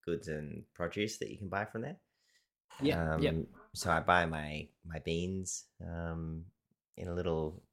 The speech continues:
Speaker 1: tin. I can, like, you, you just sort of weigh it. Um, and, yeah, then I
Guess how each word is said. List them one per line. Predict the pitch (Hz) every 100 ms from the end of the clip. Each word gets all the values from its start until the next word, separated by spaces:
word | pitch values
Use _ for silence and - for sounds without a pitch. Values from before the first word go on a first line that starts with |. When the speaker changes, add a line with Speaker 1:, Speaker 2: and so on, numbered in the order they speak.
| _ _ -
Speaker 1:
tin. | 117 123 131 131 _ -
I | -
can, | 98 98 95
like, | 95 92 - -
you, | 90 85 - -
you | 98
just | 95 90
sort | 92 80
of | 78
weigh | 85 107
it. | 135 - _ _ _ _ -
Um, | 82 80 80 78 78 - _ _ _ 80
and, | 85 80 80 80 - - _
yeah, | 113 85 82
then | 80
I | 78 78